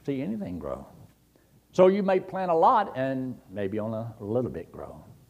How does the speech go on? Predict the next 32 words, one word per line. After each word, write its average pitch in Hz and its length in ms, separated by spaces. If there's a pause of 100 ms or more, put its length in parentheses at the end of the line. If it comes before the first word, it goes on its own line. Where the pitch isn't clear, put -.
(880)
So 170 180
it's 165 140
better 190 320
to 151 100
do 156 160
something 180 460
than 185 160
nothing. - 400 (1080)
Doctor 131 300
Lee 143 80
Roberson 123 640 (560)
came 117 220
out 110 120
with 95 100
a - 20
little 104 160
statement. 107 400
"It's - 120
better 196 320
to 170 240
aim 165 220
at 113 100
something 156 420
and 107 200
miss 101 320 (800)
than 90 120
aim 123 200
at - 100
nothing 123 380
and 117 120
hit 87 180
it." - 200